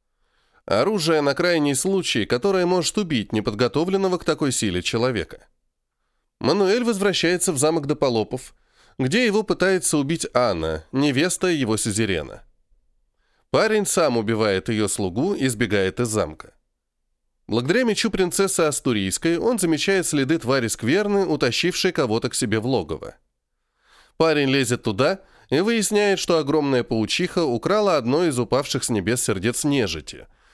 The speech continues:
в котором скрыта сила короля Лича.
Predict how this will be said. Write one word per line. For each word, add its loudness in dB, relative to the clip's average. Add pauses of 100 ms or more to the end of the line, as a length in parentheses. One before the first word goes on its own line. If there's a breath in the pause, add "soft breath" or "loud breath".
(120)
в -20
котором 0
скрыта 0
сила 0
короля 0
Лича. -2